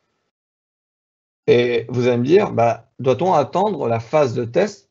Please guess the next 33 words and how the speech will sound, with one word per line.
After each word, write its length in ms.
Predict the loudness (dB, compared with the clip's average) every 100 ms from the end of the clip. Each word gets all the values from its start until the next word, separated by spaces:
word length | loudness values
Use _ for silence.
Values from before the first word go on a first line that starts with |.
| _
pour 240 | -6 -4
tout 100 | -4
mettre 220 | -4 -4
en 100 | -8
place ? » 420 | -2 -4 -4 -12 _ _ _ _ _ -8
La 120 | -6
réponse 520 | -6 -6 -6 -6 -4
est 240 | -2 -2 -6
non. 280 | -10 -10 -10 _ _ _ _ _ _ _ _ _ _ _ _ _ _ _ _ 4
Lors 180 | 6
de 80 | 6
la 120 | 2
phase 220 | 0 0 0
de 60 |
planification, 920 | -4 -6 -6 -8 -8 -6 -6 -6 -8 _ _ _ _ _ _ _ _ -4
pour 160 | -2
une 100 | 0
approche 380 | -2 0 0 0
de 100 | -6
B 140 | -2
D 200 | -2 -2
D, 320 | -2 -4 -4 -8
Behavior 540 | -8 2 2 4 0
Driven 320 | -2 -4 -6 -6
Development, 540 | -6 -8 -8 -10 -10
donc 160 | -10 -10
c'est 160 | -8 -6
une 220 | -6 -6
approche 460 | -8 -2 -2 -2 _
pilotée 400 | 0 0 2 -4
par 200 | -2 -4
le 100 | -4
comportement, 680 | -6 -8 -8 -6 -6 -8